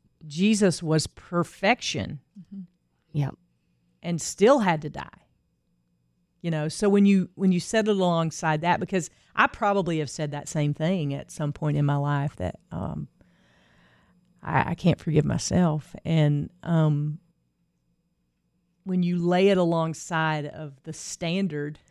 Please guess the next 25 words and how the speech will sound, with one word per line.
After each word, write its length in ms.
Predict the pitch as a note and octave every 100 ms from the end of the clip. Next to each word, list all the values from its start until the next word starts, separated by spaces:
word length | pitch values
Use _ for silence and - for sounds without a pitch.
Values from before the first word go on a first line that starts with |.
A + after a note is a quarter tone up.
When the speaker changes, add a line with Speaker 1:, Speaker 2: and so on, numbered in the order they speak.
| _
Speaker 1:
<laughs> 160 | F#3 - - _ _ _ _ _ _ _ _ _
there's 220 | F#3 F#3+
no 140 | A#3+ A#3
comparison, 680 | G#3 F3 G#3 F#3+ - C3
really. 460 | C3 C3 - - D3 G3+
You 100 | F3+
know, 140 | C#3 -
I, 200 | F#3 G3 _ _ _
I, 140 | D3 - - -
I 100 | F#3
can 300 | - E3 C3+ _ _ _ _ _ - D3+
behave 480 | E3+ D#3+ E3 F3+ E3
better, 400 | D#3 D3+ E3+ F#3+ _ _ _ _
sure, 380 | - G#3+ E3 - _ _ _ _ _ _ _ _ _ _ _ D3+ -
but 160 | F3
my 100 | C#3 D3+
heart 460 | - C4+ F3 - _ _ _ _ _ _ _
cannot 300 | - D3 -
be 100 | -
changed, 540 | - - - - F#3 F#3
you 80 | -
know. 260 | - D#3+ - _ _
So 460 | - - F#3 E3 D#3+
I 100 | -
think 480 | F3 G#3+ G3 F#3+ -